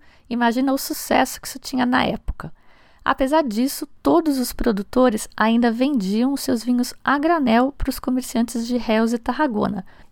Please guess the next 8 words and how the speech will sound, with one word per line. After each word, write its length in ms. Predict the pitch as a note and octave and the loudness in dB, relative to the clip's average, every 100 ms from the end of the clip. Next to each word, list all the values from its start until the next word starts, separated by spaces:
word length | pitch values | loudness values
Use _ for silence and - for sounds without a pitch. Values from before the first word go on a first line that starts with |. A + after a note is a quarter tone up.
| - | 2
E 100 | C#4 | 6
mesmo 580 | B3 D4 F4+ D#4+ A#3+ | 6 6 4 4 6
eles 480 | G3+ A#3+ C#4+ A3+ G3 | 8 8 6 4 2
vendiam 680 | F#3+ G#3+ G#3 F3+ G#3+ A3 G3 | 0 0 0 2 4 6 6
a 80 | G3 | 4
granel, 560 | F#3+ F3+ F3+ F3+ D#3+ | 4 4 4 4 4
não 400 | E3 E3+ E3+ F3 | 2 -2 -2 -2
engarrafavam, 760 | E3+ F3+ F3 - F#3 E3+ E3 - | 2 2 2 0 0 0 0 -10